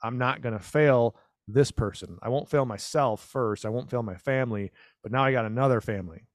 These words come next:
and I got another family. And it, and that's how I think. Every night I go to bed, and this is kinda ridiculous at points, but I, I count how many mouths I feed.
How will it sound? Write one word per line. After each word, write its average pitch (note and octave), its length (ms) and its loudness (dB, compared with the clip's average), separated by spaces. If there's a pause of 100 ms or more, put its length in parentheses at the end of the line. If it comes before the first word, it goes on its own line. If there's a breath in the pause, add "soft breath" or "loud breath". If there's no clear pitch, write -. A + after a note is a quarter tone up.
(120)
and G#2 120 -6
I G#2+ 80 -4
got A#2+ 160 -2
another C3+ 240 2
family. G2 320 -8
And A2 80 -10
it, A2+ 180 -14
and A2+ 140 -10
that's B2 180 -4
how C#3 220 -2
I B2 100 0
think. C3+ 320 -4
Every C3+ 200 0
night C#3+ 200 0
I A#2+ 120 -4
go C3 120 0
to B2 80 -4
bed, A#2 280 -2
and B2+ 80 -12 (500)
this A2+ 160 -10
is A2 80 -10
kinda B2+ 220 0
ridiculous G#2+ 600 -2 (120)
at B2 120 -8
points, A2 280 -4
but G#2+ 120 -6
I, A#2+ 240 0
I A2+ 80 -2
count D3 400 0
how B2 100 -2
many B2+ 180 2
mouths A2 340 2
I F#2+ 80 -4
feed. F2 300 -10